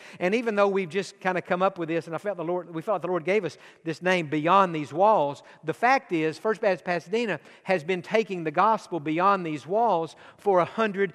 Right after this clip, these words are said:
and seventeen years. Now, some of you who've been around for a long time,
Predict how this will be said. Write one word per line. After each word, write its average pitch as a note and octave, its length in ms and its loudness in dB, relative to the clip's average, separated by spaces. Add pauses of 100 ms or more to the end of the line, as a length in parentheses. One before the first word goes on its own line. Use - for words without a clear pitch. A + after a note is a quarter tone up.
(180)
and F3 160 -4
seventeen F3+ 580 0
years. E3+ 340 -2
Now, E3 120 -2
some A#3 240 -4
of F3+ 100 -8
you F3+ 160 -4
who've E3 180 -6
been E3 120 -2
around G3 260 0
for E3+ 140 -6
a D3 80 -2
long C#3+ 240 -4
time, D3 280 -4